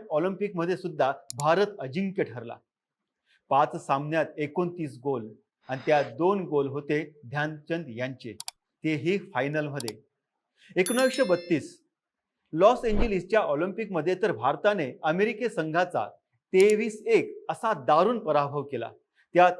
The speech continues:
आठ गोल फक्त ध्यानचंद यांच्याचकडून. आणि एकोणावीसशे छत्तीस बर्लिन ऑलिम्पिक, याच्यामध्ये अंतिम लढत, जर्मन विरुद्ध आठ एक असा विजय.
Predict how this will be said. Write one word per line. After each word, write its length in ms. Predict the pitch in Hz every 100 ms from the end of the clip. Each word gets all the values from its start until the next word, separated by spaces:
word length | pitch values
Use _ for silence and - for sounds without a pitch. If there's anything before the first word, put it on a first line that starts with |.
| -
आठ 240 | 151 185 156
गोल 300 | 151 143 117
फक्त 260 | 160 175 170
ध्यानचंद 720 | 165 120 123 131 139 175 123
यांच्याचकडून. 600 | 123 120 135 - 123 117 - _
आणि 380 | 175 226 160 120 - _
एकोणावीसशे 480 | 170 160 202 202 202 -
छत्तीस 360 | 151 - 120 - _ _ _ _ _ _
बर्लिन 380 | 135 160 175 185
ऑलिम्पिक, 460 | 135 139 127 117 - _ _ _ _ _
याच्यामध्ये 540 | 160 160 190 165 190 202
अंतिम 480 | 135 139 160 151 123
लढत, 260 | 123 131 - _ _ _ _ _ 123
जर्मन 340 | 175 175 190 185
विरुद्ध 540 | 156 180 135 160 185 208 -
आठ 300 | 147 180 196
एक 200 | 170 180 143
असा 220 | - 156
विजय. 320 | 120 113 117